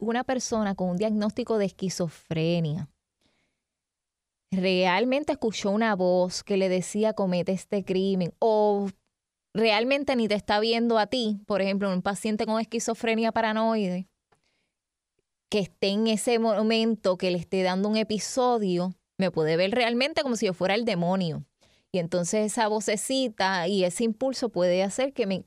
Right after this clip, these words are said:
que cometa un crimen. Ahora, no es lo mismo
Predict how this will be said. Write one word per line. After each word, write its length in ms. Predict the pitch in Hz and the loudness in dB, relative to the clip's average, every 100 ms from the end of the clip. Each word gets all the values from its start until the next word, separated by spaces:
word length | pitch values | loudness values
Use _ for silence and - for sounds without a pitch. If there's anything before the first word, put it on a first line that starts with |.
| _ | _
que 140 | - 202 | -6 -2
cometa 460 | 190 185 220 233 - | 0 0 -2 -4 -4
un 200 | 196 208 | -4 -4
crimen. 520 | 185 175 156 151 170 | -2 -2 -2 -6 -8
Ahora, 560 | - 165 160 170 - 156 _ _ _ _ | -4 -2 0 0 -2 -10 _ _ _ _
no 200 | 190 190 | -2 0
es 180 | 185 - | 0 0
lo 200 | 208 220 | 0 2
mismo 520 | 247 330 - 202 196 | 0 -2 -4 -4 -4